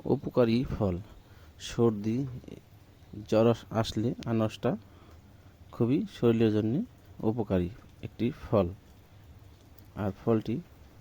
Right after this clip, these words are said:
দেখতে অনেক সুন্দর এবং খাওয়ার জন্য অনেক ভালো একটি ফল। তবে ভিডিওটি যদি ভালো লাগে লাইক, কমেন্ট এবং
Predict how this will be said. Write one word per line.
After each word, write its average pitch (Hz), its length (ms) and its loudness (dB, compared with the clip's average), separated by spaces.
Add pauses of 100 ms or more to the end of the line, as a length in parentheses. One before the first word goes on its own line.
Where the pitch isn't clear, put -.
(460)
দেখতে 110 360 0
অনেক 113 160 0 (100)
সুন্দর 110 300 2 (420)
এবং 104 140 0 (1600)
খাওয়ার 117 360 2
জন্য 113 180 4 (300)
অনেক 107 180 2 (220)
ভালো 98 240 4
একটি - 220 -10 (120)
ফল। 92 200 -4 (2500)
তবে 98 180 2 (100)
ভিডিওটি 117 380 2 (1500)
যদি 113 160 -2 (120)
ভালো 104 220 4
লাগে 107 200 2 (1200)
লাইক, 104 200 6 (800)
কমেন্ট 110 340 4 (640)
এবং 101 140 2